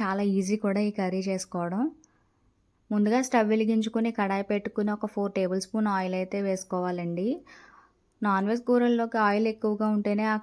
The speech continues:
కర్రీ అయితే మరింత టేస్ట్గా ఉంటుంది కదా. ఇలా ఆయిల్ హీట్ అయిన తర్వాత ఉల్లిపాయ, పచ్చిమిర్చి, టమాటా ముక్కలు అయితే వేసుకోవాలి. ఒకవేళ ముక్కలు ఇష్టం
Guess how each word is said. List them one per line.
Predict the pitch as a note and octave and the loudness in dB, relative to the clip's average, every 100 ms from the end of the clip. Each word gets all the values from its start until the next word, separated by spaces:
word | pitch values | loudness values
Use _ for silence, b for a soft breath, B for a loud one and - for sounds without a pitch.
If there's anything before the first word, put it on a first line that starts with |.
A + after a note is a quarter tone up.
| G3+ | 0
కర్రీ | F#3+ G3+ G3 | 0 2 0
అయితే | F#3+ G#3 F#3+ | 0 -2 0
మరింత | F#3+ G3 G3+ G#3 G#3 | 0 0 0 -2 -2
టేస్ట్గా | G3 - F#3+ G3 F#3 | -4 -4 -2 0 0
ఉంటుంది | F3+ F#3 F3 | -2 -2 -4
కదా. | E3+ F3 B3+ E4 B B B B B A3+ | -4 -2 -4 -4 B B B B B -2
ఇలా | A#3 A#3 | 4 6
ఆయిల్ | A3+ A3+ B3 | 6 6 6
హీట్ | B3 A#3+ | 6 4
అయిన | A#3 A#3 | 2 2
తర్వాత | A3 A3 A3 A3 | 2 0 0 2
ఉల్లిపాయ, | G#3 G3+ A3 A3 | 2 2 0 0
పచ్చిమిర్చి, | A3 G#3+ G#3+ G#3 G#3+ | -2 -2 -2 0 0
టమాటా | G#3 G3 F#3+ G3+ G3 | 0 0 -2 -2 -2
ముక్కలు | G3 G3 F#3+ | -2 -2 -2
అయితే | F#3+ G3 F3+ | 0 0 0
వేసుకోవాలి. | F3 - F3+ F3 E3+ G3 A#3+ | -2 -4 -2 -2 -2 0 0
ఒకవేళ | A3+ A3 G#3 G#3+ A3+ | 0 0 0 0 0
ముక్కలు | A3 - A3+ A#3 | -2 0 2 2
ఇష్టం | - A3 | 2 0